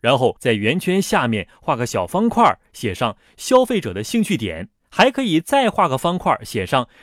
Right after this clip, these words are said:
“这个产品上次卖不好”，然后考虑这些图形放在不同的位置会产生什么样的结果，这样就能帮助自己改进思维方法。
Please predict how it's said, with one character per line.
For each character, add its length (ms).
“这 160
个 80
产 320
品 320
上 300
次 160
卖 180
不 140
好”， 320
然 200
后 280
考 240
虑 120
这 140
些 140
图 260
形 260
放 240
在 140
不 240
同 180
的 120
位 240
置 200
会 200
产 240
生 160
什 180
么 100
样 140
的 120
结 200
果， 300
这 160
样 240
就 140
能 160
帮 240
助 140
自 160
己 260
改 260
进 220
思 160
维 160
方 180
法。 180